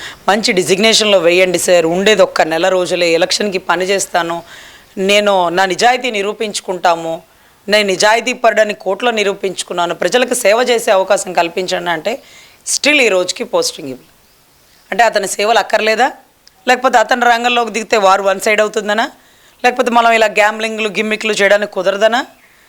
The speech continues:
గతంలో కూడా అతని గురించి తెలుసు కదా. So, ఈ రకంగా సీఎస్, ఎలక్షన్ కమిషనర్ వీళ్ళని తొలగించండి అంటది,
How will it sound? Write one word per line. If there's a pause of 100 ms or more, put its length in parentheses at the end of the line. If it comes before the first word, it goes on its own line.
(180)
గతంలో
కూడా
అతని
గురించి
తెలుసు
కదా. (1200)
So,
ఈ
రకంగా (440)
సీఎస్, (880)
ఎలక్షన్
కమిషనర్
వీళ్ళని
తొలగించండి
అంటది,